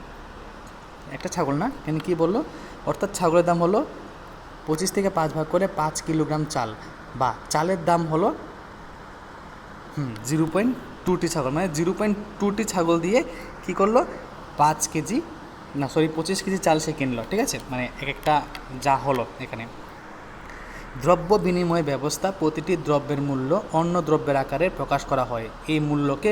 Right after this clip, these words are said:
বিনিময় মূল্য বলে। তো আমাদের এই এক্সাম্পলগুলো কোনো প্রয়োজন নাই, এক্সাম্পলগুলো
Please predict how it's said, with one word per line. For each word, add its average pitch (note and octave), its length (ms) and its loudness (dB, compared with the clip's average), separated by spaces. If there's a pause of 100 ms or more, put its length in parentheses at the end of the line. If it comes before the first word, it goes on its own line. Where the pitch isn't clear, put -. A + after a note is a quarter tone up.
(120)
বিনিময় C3+ 380 0
মূল্য B2+ 140 0 (120)
বলে। A2+ 140 -4 (160)
তো E3+ 120 2
আমাদের F3 220 4 (140)
এই E3+ 80 6 (100)
এক্সাম্পলগুলো F3 500 4 (100)
কোনো F#3 180 0
প্রয়োজন F3 360 4
নাই, G3+ 100 0 (1600)
এক্সাম্পলগুলো E3 440 4